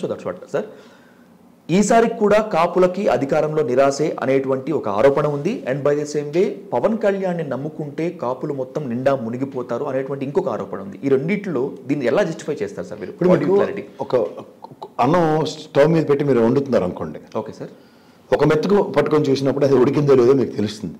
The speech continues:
Speaker 1: Exactly.
Speaker 2: మీరు మళ్ళీ రెండో మెతుకు కూడా పట్టుకొని చూస్తున్నారు అనుకోండి.
Speaker 1: ఓకే.
Speaker 2: అది మీ తప్ప నా తప్ప?
Speaker 1: ఖచ్చితంగా మన తప్పే అవుతుంది sir.
Speaker 2: already మొదటి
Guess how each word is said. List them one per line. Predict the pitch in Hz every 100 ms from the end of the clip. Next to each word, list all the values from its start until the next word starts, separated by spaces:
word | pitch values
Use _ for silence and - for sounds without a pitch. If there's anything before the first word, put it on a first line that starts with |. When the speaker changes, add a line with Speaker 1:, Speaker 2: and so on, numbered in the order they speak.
| - -
Speaker 1:
Exactly. | 110 101 -
Speaker 2:
మీరు | 151 135
మళ్ళీ | 185 156
రెండో | 175
మెతుకు | 208 202 208
కూడా | 190 143
పట్టుకొని | 147 147 139
చూస్తున్నారు | 135 - 123 104
అనుకోండి. | 98 98 80 82 - - 101
Speaker 1:
ఓకే. | - 156 - - -
Speaker 2:
అది | 107
మీ | 139 147
తప్ప | - 190
నా | 139 113
తప్ప? | - - - - _ _ _ -
Speaker 1:
ఖచ్చితంగా | 104 - 196 170
మన | 139
తప్పే | 147 117
అవుతుంది | 92 - -
sir. | - 98
Speaker 2:
already | 143 180
మొదటి | 147 - 190 190